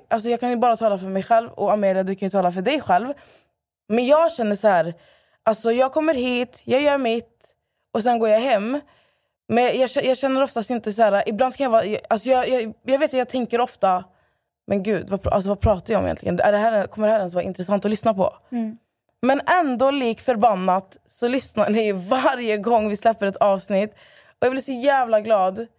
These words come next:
Speaker 1: Alltså, det, det är så... Alltså, jag får bara sån energi av att, alltså, ni, ni ger oss så mycket kärlek.
Speaker 2: Mm.
Speaker 1: Speciellt när man känner att så här, typ, vi har haft det fett tufft båda två, som sagt.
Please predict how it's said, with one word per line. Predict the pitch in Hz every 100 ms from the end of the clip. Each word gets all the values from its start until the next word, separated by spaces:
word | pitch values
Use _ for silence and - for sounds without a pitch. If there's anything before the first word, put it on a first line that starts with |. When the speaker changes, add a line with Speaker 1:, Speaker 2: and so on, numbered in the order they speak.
| _ _ _ _ _ -
Speaker 1:
Alltså, | 226 254
det, | 220
det | 226 247
är |
så... | 226 -
Alltså, | - 226 240 233 _ _ _ -
jag | 233
får | 226
bara | 262 269
sån | 247
energi | 220 214 208 269 240
av | 202
att, | 190 190 - _ _ _ _ -
alltså, | 214 196
ni, | 214 214 208 208 -
ni | 208 220
ger | 247 202
oss | 202 - -
så | 208
mycket | 220 190
kärlek. | - 202 208 190 - _ -
Speaker 2:
Mm. | 226
Speaker 1:
Speciellt | 214 220 240
när |
man | 226
känner | 220 240 220
att | 214 214
så | 226
här, | 185 180 180 - _ _ _ _ _ _ -
typ, | 202
vi |
har | 214
haft | 233 214
det |
fett | - 233 -
tufft | - 226 -
båda | 214 196
två, | 190 220 226
som | 214
sagt. | 202 214 - - -